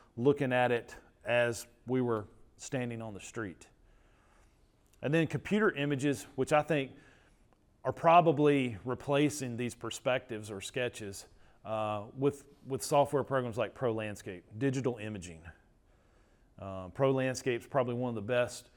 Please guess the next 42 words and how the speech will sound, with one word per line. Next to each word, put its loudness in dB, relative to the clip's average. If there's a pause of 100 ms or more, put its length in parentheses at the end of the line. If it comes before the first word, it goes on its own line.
(300)
landscape -4
design -6
softwares -2
out 2
there, 8 (480)
uh, -2
especially 0
for 2
the -2
small 6
contractor, 0
small 0
design -4
build -2
contractor, -2
or 0
even, 0 (380)
you 0
know, 2 (200)
uh, -2 (320)
a -6
one-person -2
landscape -8
design -6
firm. -14 (680)
You 0
would -2
want -6
Pro -6
Landscape -10
in -12
your -8
office -4
because 4
you 4
can 2
do 8
the 6
cad 6
drawings 8
with 4
it. 0